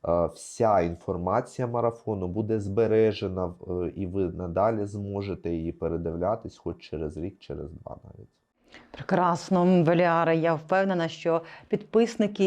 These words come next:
Speaker 2: і каналу Тетяни Гай також з радістю долучаться до вашого марафону. Трамп, е, обіцяє, е, він вже начебто бачить, е, що Путін не буде йти ні на які мирні угоди,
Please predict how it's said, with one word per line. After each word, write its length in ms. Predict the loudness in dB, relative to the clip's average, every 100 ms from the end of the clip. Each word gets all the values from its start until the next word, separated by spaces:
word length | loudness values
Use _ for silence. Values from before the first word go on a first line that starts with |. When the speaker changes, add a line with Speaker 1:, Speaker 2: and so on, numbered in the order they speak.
| 2
Speaker 2:
і 80 | 2
каналу 440 | 2 2 4 2
Тетяни 420 | 2 0 0 0
Гай 380 | 0 0 0 0
також 440 | -2 -2 -2 -4 -2
з 60 |
радістю 460 | 2 2 0 0 0
долучаться 680 | 2 2 2 0 2 2
до 280 | 2 2 2
вашого 520 | 4 2 0 0 2
марафону. 720 | 4 2 0 2 2 2 0 -6 -12 -14 -12 -12 -4
Трамп, 420 | 2 6 6 6 4 4
е, 1000 | 6 6 6 6 6 4 4 4 4 4
обіцяє, 880 | 4 4 2 2 4 4 4 2 4
е, 180 | 2 2 2
він 180 | 4 4
вже 180 | 4 4
начебто 560 | 4 4 2 0 2
бачить, 680 | 2 0 -2 -4 -4 -4 -8 _ _ _ -14 -2
е, 240 | 0 2
що 540 | 0 -2 2 4 6 4
Путін 680 | 2 2 2 2 2 4
не 120 | 4 4
буде 340 | 2 2 2
йти 220 | 2 2
ні 140 | 4 4
на 80 |
які 360 | 4 2 2 0
мирні 360 | 2 0 0 -2
угоди, 680 | -2 0 2 4 4 4